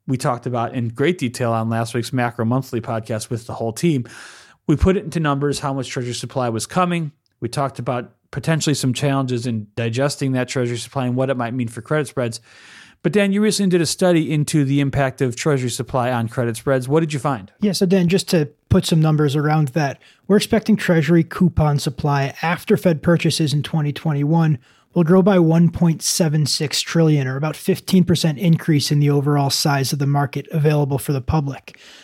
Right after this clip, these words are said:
Speaker 2: Now, that's gonna be an unprecedented increase after Fed purchases.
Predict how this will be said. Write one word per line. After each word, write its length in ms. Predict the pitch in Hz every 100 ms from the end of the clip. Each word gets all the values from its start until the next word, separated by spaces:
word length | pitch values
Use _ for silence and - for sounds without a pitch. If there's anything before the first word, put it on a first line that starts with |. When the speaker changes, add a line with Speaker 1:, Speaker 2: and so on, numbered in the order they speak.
| -
Speaker 2:
Now, 80 | 170
that's 160 | 196
gonna 160 | 220 214
be 140 | 196
an 100 | 180
unprecedented 920 | 165 165 165 175 147 170 160 139 151
increase 560 | 156 170 170 - 147 135
after 320 | 147 139 156
Fed 260 | 131 143 123
purchases. 720 | 180 175 147 127 127 135 -